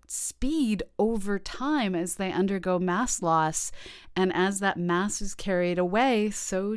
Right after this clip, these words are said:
too is the angular momentum of the system. And, uh, so it's super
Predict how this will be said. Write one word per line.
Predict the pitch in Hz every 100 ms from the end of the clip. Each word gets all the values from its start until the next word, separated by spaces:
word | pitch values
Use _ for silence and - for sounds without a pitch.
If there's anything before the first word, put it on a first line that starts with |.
| 214
too | - 247 226 202 -
is | 170 170
the | 170 165
angular | 151 160 165 160 156
momentum | 160 156 147 139 - 147
of | 147 -
the | 151
system. | - 135 - 165 131 - - - - - - - -
And, | 180 175 175 175
uh, | 170 170 170 - _ _ _ _ - _ _ _ _ _ -
so | - - - - - 190 185 170 -
it's | 175 180 -
super | - - 233 - 233